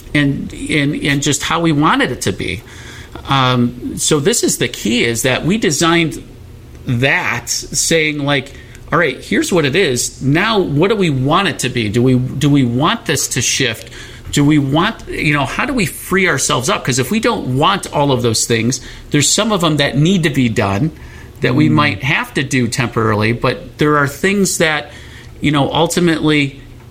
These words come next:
Speaker 1: can you delegate to your kids, empower them, getting them to step up? There are things that you can outsource that we can, you know, can you get a handyman to do it? Can you get, you know, can you get a nanny? Can you get, you know, there's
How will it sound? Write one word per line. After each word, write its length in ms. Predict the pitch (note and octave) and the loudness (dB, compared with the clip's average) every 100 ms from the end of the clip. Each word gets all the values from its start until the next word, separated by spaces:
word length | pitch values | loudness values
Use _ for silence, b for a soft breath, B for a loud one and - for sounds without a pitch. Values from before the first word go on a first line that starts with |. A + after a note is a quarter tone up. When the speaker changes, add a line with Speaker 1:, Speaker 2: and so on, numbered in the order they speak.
| - | -6
Speaker 1:
can 220 | - C3+ | -2 0
you 100 | A#2 | 0
delegate 640 | G2+ A#2 B2+ C#3+ C3+ C#3 - | 0 0 0 2 2 0 -2
to 140 | - | 0
your 140 | A2 | 0
kids, 760 | F2+ - G#2+ A#2+ F#3+ - - - - | -2 -4 -2 0 -2 -4 -6 -8 -2
empower 600 | B2+ B2 - B2+ C3+ C3 | 0 0 0 2 2 2
them, 260 | C3 C3 | 2 2
getting 320 | B2 A#2+ A#2+ A#2 | 2 2 2 2
them 180 | A#2 | 2
to 80 | A2 | 0
step 440 | G#2 - A2+ F#2+ - | -2 -2 -2 -2 0
up? 280 | F#2 - - B B B B B | 0 -2 -6 B B B B B
There 120 | - A#2+ | 0 0
are 60 | |
things 300 | A2 C#3 C#3 | 0 0 0
that 120 | B2 | 0
you 100 | A2+ | 0
can 180 | A2+ A#2+ - - | -2 -4 -6 -6
outsource 1000 | A#2+ A#2+ - D3 D#3+ A#3 - - - - | -6 -2 -2 0 0 0 -2 -4 -6 -4
that 200 | B2 - | -2 0
we 140 | B2+ | 0
can, 440 | A#2+ C3 A#2+ G#2+ G2 - | 0 -2 0 -2 -4 -4
you 140 | C3 | -2
know, 140 | A#2 G#2 | 0 -2
can 240 | - - A2+ | -6 -6 -2
you 40 | |
get 120 | G#2+ | 0
a 60 | B2 | 0
handyman 400 | C#3 D#3+ A2+ G#2+ | 0 0 0 0
to 60 | G2 | 0
do 180 | G2 | 0
it? 80 | F#2+ | 0
Can 120 | - | -2
you 100 | A2 | -2
get, 280 | G#2+ B2 A#2+ - C3+ | 2 2 0 -2 0
you 80 | |
know, 120 | A#2 A#2 | 0 0
can 220 | - A#2 | 0 0
you 60 | |
get 120 | A#2+ C#3+ | 2 2
a 60 | |
nanny? 380 | D#3+ C4 D4 G2 | 2 4 2 0
Can 200 | - A#2 | -2 0
you 100 | A#2+ | 2
get, 260 | C3 C3 - | 0 -2 -4
you 180 | - C#3+ | -2 0
know, 60 | |
there's 220 | D3 D#3 | 0 -2